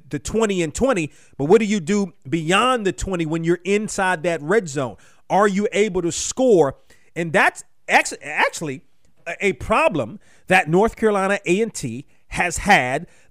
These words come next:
the last couple of weeks. So it's something that the Aggies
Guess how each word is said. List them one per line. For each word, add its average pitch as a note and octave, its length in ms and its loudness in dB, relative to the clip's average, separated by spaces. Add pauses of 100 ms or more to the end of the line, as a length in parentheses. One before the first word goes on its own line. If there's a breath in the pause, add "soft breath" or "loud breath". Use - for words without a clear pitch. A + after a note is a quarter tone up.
the F#3+ 120 4
last E3 600 2 (320)
couple D3 600 0 (280)
of D#3 420 2 (240)
weeks. D#3 300 0
So C#3+ 100 -4
it's B2 100 -6
something E3+ 380 -2
that D3+ 220 2
the D#3 100 -4
Aggies D3+ 400 0